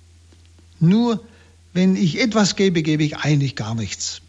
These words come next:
Wenn ich mich gebe, gebe ich alles. Das ist der Unterschied. Und von diesem absoluten Geschenk schreibt die Großtheresia, „Wir werden nie damit fertig, Gott das absolute Geschenk unserer ganzen Person darzubringen.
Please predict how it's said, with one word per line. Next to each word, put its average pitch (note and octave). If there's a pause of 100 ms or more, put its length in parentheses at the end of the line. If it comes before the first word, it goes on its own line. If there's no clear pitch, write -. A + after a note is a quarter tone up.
(120)
Wenn C#3
ich B2+
mich G3
gebe, D#3
gebe A#2
ich A#2+
alles. -
Das C#3+
ist C3
der C#3+
Unterschied. - (2000)
Und D#3+
von F#3
diesem A#3
absoluten A3+
Geschenk F#3+ (100)
schreibt -
die D3
Großtheresia, E3+ (880)
„Wir F3+
werden G3
nie C#4
damit A3
fertig, E3
Gott E3+
das F3+
absolute F3+
Geschenk G3
unserer E3
ganzen D#3
Person C#3+
darzubringen. G2+